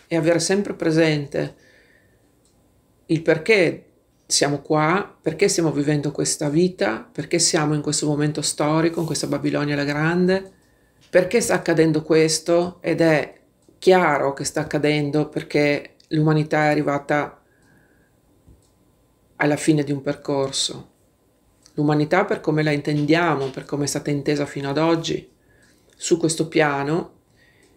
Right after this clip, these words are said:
dove è sempre prevalso l'aspetto utilitaristico dall'inizio dei tempi, è Caino che ha ucciso Abele, non il contrario. Quindi questa realtà si è sviluppata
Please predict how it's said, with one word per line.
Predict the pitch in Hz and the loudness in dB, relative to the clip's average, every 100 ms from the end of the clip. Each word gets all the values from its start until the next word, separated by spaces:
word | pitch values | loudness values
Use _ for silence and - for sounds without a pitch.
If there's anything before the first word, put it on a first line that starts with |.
| _ | _
dove | - 151 | -2 0
è | |
sempre | 156 170 165 | 2 0 0
prevalso | 160 156 160 160 160 151 | 0 2 2 2 0 -2
l'aspetto | 147 - 160 160 160 156 143 147 - | -2 0 0 0 0 -2 0 -2 -6
utilitaristico | 156 156 147 143 147 147 143 - 160 175 202 254 - _ - - | -4 -2 -2 0 0 0 -2 -4 -4 0 -2 -2 -14 _ -20 -12
dall'inizio | 151 139 143 147 147 | -8 -4 -2 -2 -2
dei | 143 143 | -2 -2
tempi, | 147 139 135 160 185 190 - _ _ _ - | -2 -2 -6 -4 -4 -4 -12 _ _ _ -20
è | - 135 | -18 -14
Caino | 143 143 147 147 160 | -6 0 2 2 0
che | 160 | 0
ha | |
ucciso | 139 - 135 135 | -2 -4 -6 -2
Abele, | 139 139 139 | -2 0 -2
non | 135 139 | -4 -8
il | |
contrario. | 135 139 131 139 131 135 143 180 - _ _ _ _ _ _ _ _ _ _ _ _ _ _ _ _ | -8 -10 -8 -6 -6 -6 -6 -8 -12 _ _ _ _ _ _ _ _ _ _ _ _ _ _ _ _
Quindi | - 190 233 | 2 2 2
questa | - 170 - 156 151 147 | 2 2 2 4 4 4
realtà | 147 151 147 165 175 226 | 4 2 2 0 2 2
si | 233 | 2
è | 165 | 0
sviluppata | 147 151 151 165 175 175 214 220 - | 2 0 0 0 0 0 0 0 -4